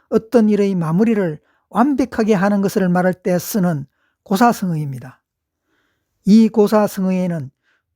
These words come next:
중국 특유의 호황된 과장이 잘 포함되어 있습니다. 중국은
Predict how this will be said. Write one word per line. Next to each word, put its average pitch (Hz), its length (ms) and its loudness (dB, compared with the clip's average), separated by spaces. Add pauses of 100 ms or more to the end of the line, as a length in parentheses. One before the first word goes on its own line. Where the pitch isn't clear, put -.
중국 240 440 0
특유의 254 520 2
호황된 220 720 0
과장이 180 480 -2
잘 180 300 -4
포함되어 202 480 0
있습니다. 143 520 -10 (920)
중국은 175 580 0